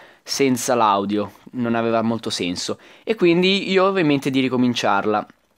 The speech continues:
Eh, ditemi voi allora se vi farebbe piacere quest'idea di fare però in video,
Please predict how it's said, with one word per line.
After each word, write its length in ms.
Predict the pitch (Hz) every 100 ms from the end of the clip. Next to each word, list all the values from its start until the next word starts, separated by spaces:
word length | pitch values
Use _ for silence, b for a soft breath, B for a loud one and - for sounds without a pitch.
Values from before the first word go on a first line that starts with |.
| _ b b b b
Eh, 520 | 127 139 139 139 143
ditemi 320 | 175 214 214
voi 260 | 170 175 139
allora 540 | 127 139 165 175 185
se 180 | - -
vi 80 | 131
farebbe 320 | 120 135 131
piacere 380 | 127 123 147 127
quest'idea 600 | 135 - 185 185 139 107
di 180 | 117 120
fare 460 | - 151 143 123
però 280 | 110 147 143
in 220 | - 147 135
video, 540 | 135 135 120 117 -